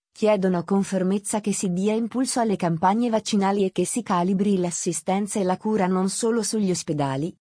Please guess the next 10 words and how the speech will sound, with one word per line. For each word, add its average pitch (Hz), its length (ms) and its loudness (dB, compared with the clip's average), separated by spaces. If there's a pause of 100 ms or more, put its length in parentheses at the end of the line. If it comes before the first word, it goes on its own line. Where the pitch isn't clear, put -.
essenziali 190 800 0
per 175 200 -2
la 165 100 0
vita 185 240 0
delle 160 240 2
persone, 165 680 -2 (260)
ma 180 180 4
anche 214 340 0
sul 190 240 -2
territorio. 143 760 -2